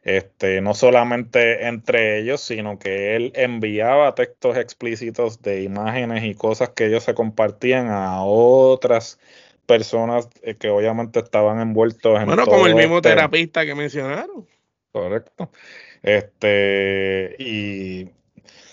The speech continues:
Speaker 1: ¿sabes? Esto, esto de verdad que,
Speaker 2: Eh,
Speaker 1: wow,
Speaker 2: eh, eh,
Speaker 1: eh,
Speaker 2: eh, es algo indeseable, ¿verdad?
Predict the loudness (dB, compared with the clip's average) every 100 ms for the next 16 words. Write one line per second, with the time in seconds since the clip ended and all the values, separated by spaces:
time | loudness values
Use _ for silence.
0 | _ _ _ _ _ _ _ _ 2 4
1 | 4 -2 -10 -12 -14 _ -4 0 2 2
2 | 2 2 2 2 0 0 0 0 -2 -2
3 | -4 -8 -8 -6 2 6 6 6 4 2
4 | 2 0 0 0 -4 -10 -16 _ _ _
5 | _ _ _ _ _ _ -8 -4 0 0
6 | 2 0 0 0 -4 -2 -2 -2 -2 0
7 | -2 0 -2 -2 -4 -8 -10